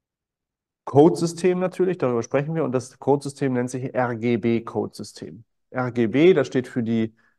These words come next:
drei Grundfarben bei der additiven Farbmischung. Und die wird hier angewandt, wenn wir also Lichtfrequenzen mischen. Und da kann man hier eben Rot, Grün und Blau miteinander mischen.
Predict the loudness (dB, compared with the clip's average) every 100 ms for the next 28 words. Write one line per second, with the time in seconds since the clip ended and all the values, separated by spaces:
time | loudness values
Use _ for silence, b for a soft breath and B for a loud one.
0 | _ -4 2 4 6 4 2 -6 _ _
1 | _ _ _ _ _ -4 2 4 2 -2
2 | 2 4 4 0 -6 -8 -14 _ _ _
3 | 0 2 2 0 0 -2 -6 _ -6 -2
4 | 0 -2 -2 -4 0 2 2 2 -4 0
5 | -2 -2 -6 _ -14 -4 0 2 2 0
6 | 0 0 2 2 0 -2 -2 0 0 2
7 | 2 2 -2 _ _ _ _ _ _ _
8 | 0 2 2 0 -16 -20 -20 _ _ _
9 | _ -6 -4 2 4 4 0 0 2 2
10 | 0 -6 -6 -10 _ _ _ _ _ _
11 | _ -6 0 0 0 -2 -2 -4 -10 -4
12 | -2 -2 -2 4 4 4 -2 -2 -2 0
13 | 4 6 6 4 0 0 0 -2 -4 -8